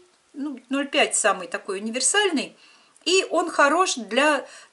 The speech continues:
того, чтобы, например, оставлять в штриховке очень ровную линию. Если у вас есть такая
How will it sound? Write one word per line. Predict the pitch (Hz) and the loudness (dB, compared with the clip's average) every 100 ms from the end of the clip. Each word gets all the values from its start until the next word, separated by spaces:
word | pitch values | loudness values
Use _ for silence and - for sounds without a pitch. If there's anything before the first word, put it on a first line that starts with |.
| - | -2
того, | 269 269 - | 0 2 0
чтобы, | - 190 214 190 180 180 - _ - | 0 0 2 4 2 0 -16 _ -6
например, | 254 269 269 320 339 | -4 -2 0 2 2
оставлять | 247 262 - 262 277 330 - | 2 2 2 4 4 4 2
в | - | -2
штриховке | - 247 254 320 370 - 220 | -4 -4 -2 0 0 0 -4
очень | 214 277 320 277 262 | 0 0 0 0 2
ровную | 269 277 262 269 | 2 2 2 2
линию. | 254 226 196 185 | 0 -2 -4 -10
Если | 180 214 208 226 | -6 -4 -2 2
у | |
вас | 220 220 - - - - | 4 2 0 -16 -20 -12
есть | 233 240 - | -6 -4 0
такая | 226 226 208 190 | 0 4 4 2